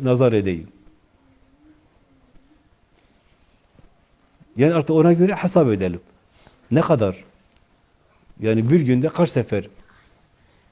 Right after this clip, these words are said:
Yani bin en azıydı. Yani eğer üç beş kere buna karşılık veriyorsak, söyledim,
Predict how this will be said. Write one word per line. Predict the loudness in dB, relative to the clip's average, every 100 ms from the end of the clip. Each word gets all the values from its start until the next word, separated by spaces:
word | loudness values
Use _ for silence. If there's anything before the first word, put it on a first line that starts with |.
| _ _ _ _ _ -20 _ _
Yani | -2 -2 -2 -12 -16
bin | -8 -2 0 0 -2
en | -2
azıydı. | -2 -2 -4 -8 -10 -18 _ _ _ _ _ _
Yani | -4 0
eğer | 2 0
üç | 0 -6 -2
beş | -2 0
kere | 0 2
buna | 2 0
karşılık | 0 -2 -2 -4 0
veriyorsak, | 2 2 2 0 -6 -6 _ _ _ _ _ -20 _ _ _
söyledim, | -6 0 2 2 -2